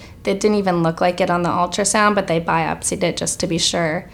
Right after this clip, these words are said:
But I did have an enormous amount of anxiety waiting for the results. And I'll never forget, we were in Palm Springs on a family trip,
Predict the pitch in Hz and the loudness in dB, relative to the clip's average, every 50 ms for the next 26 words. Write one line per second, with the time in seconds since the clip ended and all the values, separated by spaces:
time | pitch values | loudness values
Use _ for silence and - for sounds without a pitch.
0 | - - - - - - - - 196 202 196 196 190 - 208 196 196 190 196 190 | -20 -20 -20 -20 -20 -14 -2 0 4 4 4 2 2 2 2 2 4 4 4 4
1 | 185 185 190 185 180 175 175 180 180 180 180 180 175 - 185 180 175 175 - 170 | 4 4 2 0 0 0 2 2 2 2 0 0 -2 0 0 0 0 0 0 0
2 | 160 165 165 - - 170 170 170 175 180 185 190 190 190 175 175 165 160 180 185 | 0 0 0 2 2 4 4 4 2 2 2 2 2 2 2 2 0 0 0 -2
3 | 170 - 165 170 160 165 170 170 170 175 170 170 170 175 170 - - - - - | -2 -2 -2 -2 -2 -2 -2 0 2 4 4 4 2 0 -4 -6 -6 -6 -6 -8
4 | - - - - - - - - - - - - - - - - 233 233 220 196 | -18 -20 -20 -20 -20 -20 -20 -20 -20 -20 -20 -20 -20 -20 -14 -4 -2 0 0 2
5 | 180 185 185 180 170 180 175 170 - 180 175 185 180 175 175 196 190 190 185 175 | 0 2 2 2 2 2 -2 0 0 0 2 2 2 2 2 2 0 2 2 2
6 | 170 170 175 170 - - 196 175 170 185 - - - 240 226 220 214 214 208 - | 2 0 -2 -4 -2 0 0 2 2 2 0 0 2 4 4 4 4 2 2 2
7 | 190 185 175 170 - 190 185 185 185 185 180 - - - 180 170 160 | 2 2 2 0 0 0 0 2 0 0 -2 -2 0 0 0 0 0